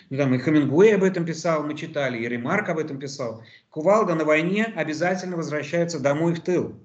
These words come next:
Обязательно эта кувалда, это оружие стреляет в тылу, стреляет по мирным гражданам, стреляет в быту, когда там к-, к-, кто-то в-, просто напившись убивает ножом, потому что можно,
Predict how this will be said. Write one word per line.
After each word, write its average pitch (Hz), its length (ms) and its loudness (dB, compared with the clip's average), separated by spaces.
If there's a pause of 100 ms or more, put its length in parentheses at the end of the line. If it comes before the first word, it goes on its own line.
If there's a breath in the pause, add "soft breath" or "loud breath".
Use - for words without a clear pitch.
(720 soft breath)
Обязательно 170 600 2
эта 156 160 -2
кувалда, 170 460 4
это 170 200 4
оружие 165 340 2
стреляет 151 540 0
в - 80 -14
тылу, 151 340 0
стреляет 185 520 2
по 165 100 4
мирным 147 320 2
гражданам, 135 540 2
стреляет 175 480 -2
в 120 200 -8
быту, 143 540 -2 (280 loud breath)
когда 143 320 2
там 156 200 -2
к-, 147 140 -8
к-, - 300 -18
кто-то 170 340 2
в-, 131 260 2
просто 151 320 0
напившись 147 640 2
убивает 147 480 4
ножом, 143 340 0
потому 139 300 -2
что 170 180 -2
можно, 131 600 2